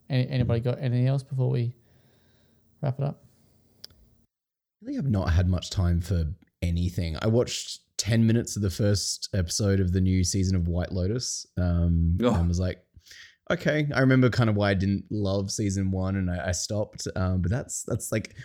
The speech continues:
Speaker 2: o-, outside of content and work, that's, that's kind of it.
Speaker 1: Mm.
Speaker 3: Yeah, I'm, I'm up to date on that. Is it because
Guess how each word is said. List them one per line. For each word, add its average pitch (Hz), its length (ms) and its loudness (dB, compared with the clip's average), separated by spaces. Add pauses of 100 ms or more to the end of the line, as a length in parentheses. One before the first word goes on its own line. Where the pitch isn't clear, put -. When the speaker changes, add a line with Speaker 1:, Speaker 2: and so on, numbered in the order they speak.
Speaker 2:
o-, 151 160 2
outside 151 300 0
of 127 60 -4
content 117 420 2
and 85 100 2
work, 101 300 -2
that's, - 220 -6
that's 87 180 -4
kind 87 180 -2
of 78 60 0
it. 80 180 -4 (260)
Speaker 1:
Mm. 113 160 0
Speaker 3:
Yeah, 98 120 0
I'm, 104 80 -2
I'm 123 240 -6
up 135 180 -8
to 107 100 -6
date 98 280 -2
on 95 140 -2
that. 95 200 -4
Is 123 100 -2
it 156 140 -2
because - 440 -4